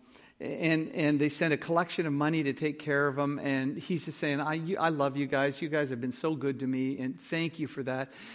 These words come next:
And then he goes on. He says, "But I'm not saying this because I'm in need." Dude, you're in prison. You could die. You're, you're waiting to find out the verdict. You could be, you could be put to death.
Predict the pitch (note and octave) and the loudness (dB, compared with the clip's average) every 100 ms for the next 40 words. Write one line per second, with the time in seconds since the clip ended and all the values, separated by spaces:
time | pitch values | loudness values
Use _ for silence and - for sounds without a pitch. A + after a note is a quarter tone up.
0 | - - E3 F#3 B3+ A3 F3 E3+ D#3 E3 | -18 -6 2 6 6 6 6 4 2 0
1 | C#3+ F3+ F#3 A#3 C#4 A#3 G#3+ F#3+ - F3+ | 2 4 6 4 4 2 2 2 0 -2
2 | F3 D#3+ D#3+ D3+ D#3+ F3+ C#3+ - - - | 0 2 2 2 4 4 2 0 -12 -20
3 | _ _ _ _ _ _ _ _ _ B2+ | _ _ _ _ _ _ _ _ _ 6
4 | A#3+ B3+ G3 E3 G#3+ G#3+ G#3 A#3+ B3 F3+ | 8 8 8 10 10 10 6 10 10 12
5 | G#3 C3+ - - - _ _ _ _ _ | 8 6 -2 -14 -20 _ _ _ _ _
6 | _ _ - A3+ A3+ A#3 F3 D#3 A3 B3 | _ _ 4 4 8 8 8 10 12 12
7 | A3+ D#3+ C#3+ D3+ - - - - E3+ G#3+ | 12 12 6 2 -4 -16 -20 0 2 8
8 | G3+ G#3 A3 A3+ F#3+ - G3 G3 F#3+ F#3+ | 10 12 12 10 6 6 6 8 8 6
9 | E3 D3 G3+ F#3 C3+ G3 A3 G#3+ D#3+ F3 | 6 6 8 8 4 2 6 6 8 4
10 | D#3+ - - - F#3 F#3 E3 F3 F3 - | 2 -4 -14 0 2 4 4 2 -2 4
11 | G#3 G#3 F3+ F#3+ F#3+ D#3 | 4 6 6 8 8 6